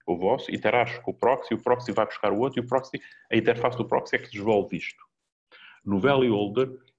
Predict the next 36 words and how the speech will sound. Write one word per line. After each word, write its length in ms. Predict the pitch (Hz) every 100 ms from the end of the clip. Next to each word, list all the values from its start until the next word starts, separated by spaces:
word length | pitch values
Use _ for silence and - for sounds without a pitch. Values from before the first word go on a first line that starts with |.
| -
é 200 | 131 123
como 220 | - 107
se 60 | 104
fosse 200 | 104 107
um 100 | 95
proxy, 580 | 104 98 - - 127 - _ _ _
só 220 | - 123
que 120 | 127
agora 340 | 123 127 139
o 240 | 131 117 -
proxy 320 | 135 139 151
devolve-vos 480 | 123 147 139 139 139
o 20 |
objeto. 560 | 139 131 127 113 - - _ _ _
Na 120 | 104
realidade, 340 | 104 104 117 107
o 20 |
que 100 | 113
é 20 |
que 100 | 113
ele 80 | 107
está 160 | - 107
a 40 |
dizer? 460 | 107 98 92 85 92
Vocês 240 | 101 120
depois 160 | - 117
interagem 520 | 117 123 120 117 120
com 80 | 120
o 40 | 117
objeto. 460 | 113 110 95 - _ _ _ _ _
Em 120 | 95 90
vez 180 | 117
de 80 | 117
interagir 480 | 104 104 104 107 -
com, 240 | - 92 _ _ -
com, 280 | 101 90